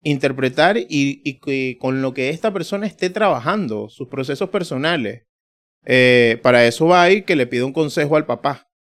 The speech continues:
o que le pida un consejo a la mamá. Y también, eh, este vínculo viene atravesado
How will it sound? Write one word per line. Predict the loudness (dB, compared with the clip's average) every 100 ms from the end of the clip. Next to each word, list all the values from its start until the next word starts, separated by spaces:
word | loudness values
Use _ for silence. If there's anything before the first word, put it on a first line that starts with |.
| _ _ -6
o | -4
que | -2
le | -2
pida | 0 -2
un | -2
consejo | -4 -4 0 0
a |
la | 0
mamá. | -2 -4 -8 -12 _ _ _ _
Y | -8 -2
también, | 0 2 2 2 -2 -6 _ _ _
eh, | 0 2 4 4 0 -4 _ _
este | -12 -2 0
vínculo | 2 2 2 2 4 4 0 -8 _ _ _
viene | -2 0
atravesado | 0 0 0 0 4 6 6 6 2 -4 -14